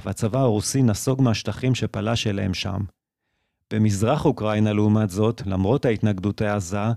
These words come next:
היו לצבא רוסיה הצלחות הרבה יותר משמעותיות. בעצם הוא כבש את רוב שטחי חבל דונבאס, הכוללים את דונייצק ולוגנסק, אזורים בדרום אוקראינה על גדת הים השחור,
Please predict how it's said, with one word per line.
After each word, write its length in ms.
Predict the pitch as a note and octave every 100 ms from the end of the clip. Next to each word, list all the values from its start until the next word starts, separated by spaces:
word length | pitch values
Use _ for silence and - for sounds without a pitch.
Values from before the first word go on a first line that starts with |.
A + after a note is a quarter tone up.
| - _ _ _ -
היו 180 | A#2
לצבא 320 | D#3+ C#3 B2 C3
רוסיה 400 | A#2+ B2+ C#3 A#2
הצלחות 560 | - A2 G2 C3 C3+
הרבה 200 | G2+ G2
יותר 240 | B2 A#2 G#2
משמעותיות. 840 | G2 G2+ F#2+ F2+ F#2+ F2 F#2+ - - _ _ -
בעצם 320 | C3+ D3 D#3
הוא 100 | B2+
כבש 360 | B2 G#2+ C3 B2
את 120 | A2
רוב 180 | A2+ A#2
שטחי 500 | A#2 - - A#2 A2
חבל 360 | - G#2+ A2+
דונבאס, 580 | G2 G2+ F#2+ G2 F#2 - -
הכוללים 560 | A2+ A2+ G#2+ A#2 C3+
את 80 | A#2
דונייצק 460 | G#2 G#2+ A#2 B2+ -
ולוגנסק, 680 | G#2+ G2+ G2 F#2+ G2 - G#2+
אזורים 400 | G2 G#2+ B2+ C3
בדרום 360 | A2 A2+ B2
אוקראינה 600 | G#2+ - G2+ A2+ A#2 G#2+ A2
על 120 | G#2+
גדת 260 | G#2 A#2
הים 200 | A2+ A2+
השחור, 640 | A2+ - - - C3 D3+